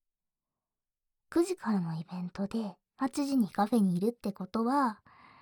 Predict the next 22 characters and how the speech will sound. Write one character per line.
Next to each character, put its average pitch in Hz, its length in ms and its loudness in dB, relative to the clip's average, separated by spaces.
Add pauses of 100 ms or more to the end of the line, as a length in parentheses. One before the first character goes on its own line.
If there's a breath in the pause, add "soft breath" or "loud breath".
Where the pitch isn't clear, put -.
(260 soft breath)
最 254 200 8
寄 294 100 6
り 302 140 4
駅 262 240 0
は 190 100 2
五 196 180 0
カ 262 140 2
所 294 160 0
に 214 140 6
絞 196 340 0
ら 202 140 0
れ 196 100 0
て、 240 340 -2 (460)
で、 277 200 4 (360)
こ 233 100 -2
の 202 140 4
コ 196 200 -2
ー - 20 -2
ヒ 208 160 -4
ー 208 40 -4
カ 208 140 -8
ッ 196 60 -8